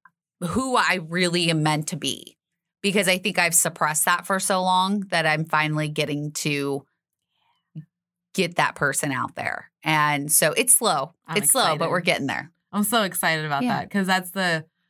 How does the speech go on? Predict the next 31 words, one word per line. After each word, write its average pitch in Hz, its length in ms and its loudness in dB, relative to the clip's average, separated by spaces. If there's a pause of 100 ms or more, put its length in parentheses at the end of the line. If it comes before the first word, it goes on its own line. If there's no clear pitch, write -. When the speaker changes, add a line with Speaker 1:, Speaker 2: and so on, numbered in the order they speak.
Speaker 2:
I 196 140 0
found 185 220 0
myself 147 480 -2 (400)
in 165 120 -4
year 147 200 -6
two 147 180 -12
and 139 140 -10
three. 143 260 -10 (220)
Speaker 1:
Yeah. 156 240 2
Speaker 2:
So, 151 140 -8 (180)
uh, 147 140 -4
that's 143 200 -6
what - 80 -12
you're 107 140 -10
doing. 135 240 -8
And 135 100 -8
I'm 139 220 -8
like, 143 180 -8 (400)
'cause 262 160 0
what 302 140 2
it 240 100 0
is, 208 380 2
it's 165 220 -2
the 208 100 0
Kelly 190 340 0
that 180 120 2
I 170 100 2
became 165 340 -2
best 135 220 -4
friends 151 280 -6
with. - 240 -8